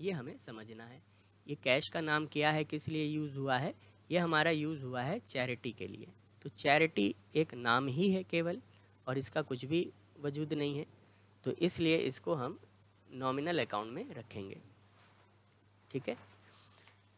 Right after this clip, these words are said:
तो ये हमारा नॉमिनल अकाउंट कंप्लीट हुआ। I hope आपको तीनों types of accounts क्लियर हो गए होंगे। और यहाँ पर नॉमिनल अकाउंट्स में मैंने बहुत सारे एग्जांपल्स भी दे रखे हैं,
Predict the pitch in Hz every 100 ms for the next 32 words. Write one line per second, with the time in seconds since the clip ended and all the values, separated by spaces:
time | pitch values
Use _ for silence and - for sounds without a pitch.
0 | _ _ - 110 120 190 165 120 113 143
1 | - - - _ - - - _ _ -
2 | 127 147 165 165 - 113 151 - - -
3 | _ _ _ _ _ - 120 120 104 -
4 | 90 - - - - _ _ _ - _
5 | _ _ - 135 151 180 120 - - 139
6 | 139 165 113 143 - 151 139 127 123 -
7 | - - - - 143 139 143 120 113 107
8 | 110 131 - - - - - - - -
9 | - 123 123 135 165 170 170 135 143 147
10 | 135 131 139 147 135 135 123 127 131 127
11 | 123 117 120 143 139 147 135 120 117 -
12 | 117